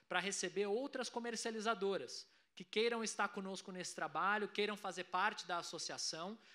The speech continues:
e encontrar no setor solar fotovoltaico oportunidades pra fortalecer os negócios que já fazem hoje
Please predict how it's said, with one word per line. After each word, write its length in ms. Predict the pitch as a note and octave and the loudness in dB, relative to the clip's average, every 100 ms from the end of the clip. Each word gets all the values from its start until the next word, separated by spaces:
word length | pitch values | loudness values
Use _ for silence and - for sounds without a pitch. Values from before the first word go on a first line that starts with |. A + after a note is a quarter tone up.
| - | -14
e 80 | F3+ | -6
encontrar 680 | G#3+ A#3+ C4+ C#4 - G#3 G#3 | -6 -2 -2 0 4 6 6
no 80 | G3+ | 4
setor 340 | - F3+ F#3+ | -4 -2 -4
solar 320 | - G3 F3 | 0 2 2
fotovoltaico 800 | E3+ F3+ E3 D#3 D#3+ F3 F#3+ G#3 | 0 -4 -6 -8 -2 2 2 0
oportunidades 640 | G3 G3+ G3+ F#3+ E3+ F3 - | -4 -6 -6 -6 0 0 0
pra 140 | E3+ | -4
fortalecer 760 | - A3 B3 A#3+ G3 F3+ - A#3 | -4 -2 0 0 0 0 0 0
os 120 | G#3+ | -2
negócios 500 | G3+ F3 F3+ F#3 F3 | -4 -2 -2 -2 -6
que 80 | E3+ | -4
já 140 | E3+ | -4
fazem 400 | - F3 E3 F#3+ | -2 -4 -4 -8
hoje 360 | E3+ F#3 F#3+ | -6 -6 -6